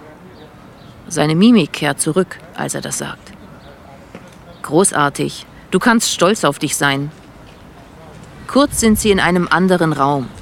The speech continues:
Vielleicht sogar in einer anderen Zeit. „Gib dem nichts“, schallt es aus dem Hintergrund.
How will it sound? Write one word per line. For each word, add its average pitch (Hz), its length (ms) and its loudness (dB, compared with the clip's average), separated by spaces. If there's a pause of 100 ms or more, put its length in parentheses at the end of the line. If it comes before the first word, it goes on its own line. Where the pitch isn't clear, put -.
(360)
Vielleicht 175 560 0
sogar 165 300 2
in 139 80 -4
einer 147 240 0
anderen 156 360 0
Zeit. 151 420 -2 (1000)
„Gib - 200 2
dem 226 220 6
nichts“, 240 520 2 (280)
schallt 147 320 0
es 139 80 -4
aus 135 160 -2
dem 135 140 -6
Hintergrund. 139 640 -6